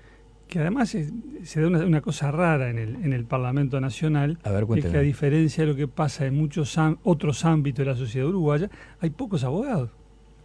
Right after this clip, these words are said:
Speaker 1: faltan abogados. Bueno, yo soy abogado, creo que ahí puedo hacer un aporte,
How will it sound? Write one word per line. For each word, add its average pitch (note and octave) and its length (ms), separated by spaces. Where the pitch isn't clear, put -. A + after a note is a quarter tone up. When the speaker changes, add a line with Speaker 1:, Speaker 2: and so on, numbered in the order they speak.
Speaker 1:
faltan F3+ 400
abogados. D3 560
Bueno, F3 320
yo C3+ 160
soy D#3+ 180
abogado, G#3 420
creo D3+ 180
que B2+ 100
ahí C#3 100
puedo D3 300
hacer C3+ 240
un D3 100
aporte, E3 540